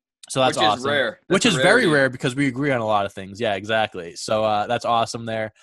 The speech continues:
Speaker 1: Um, those are our picks. Let us know who you think are gonna win the N B A awards this season. The season starts tomorrow, so lock in those predictions now because once the season starts, you can't be jumping around, right?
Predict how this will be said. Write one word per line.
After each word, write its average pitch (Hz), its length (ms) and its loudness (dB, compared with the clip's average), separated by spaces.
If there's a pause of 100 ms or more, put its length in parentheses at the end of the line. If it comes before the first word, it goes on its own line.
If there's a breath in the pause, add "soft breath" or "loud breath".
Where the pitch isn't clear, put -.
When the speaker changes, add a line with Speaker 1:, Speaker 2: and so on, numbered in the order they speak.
(180 soft breath)
Speaker 1:
Um, 98 160 -6
those 139 160 -2
are 131 80 0
our 139 120 2
picks. 139 380 -4
Let 139 160 2
us 190 160 -4
know 147 380 0 (460)
who 147 120 2
you 151 100 2
think 135 220 -6
are 127 40 -4
gonna 123 160 -6
win 120 140 -6
the 117 80 -6
N 117 120 -6
B 113 100 -4
A 110 40 -4
awards 110 320 -8
this 101 100 -10
season. 107 380 -8
The 101 60 -12
season 120 280 -6
starts 110 320 -8
tomorrow, 110 480 -2
so 95 420 -6 (320)
lock 107 360 0
in 113 200 -6
those 107 260 -6
predictions 104 480 -12
now 98 400 -6 (220)
because 92 520 -12 (380)
once 95 160 -14
the - 60 -20
season 95 240 -14
starts, 98 400 -8
you 95 120 -16
can't 95 220 -10
be 101 80 -12
jumping 101 320 -6
around, 98 360 -8
right? 98 260 -8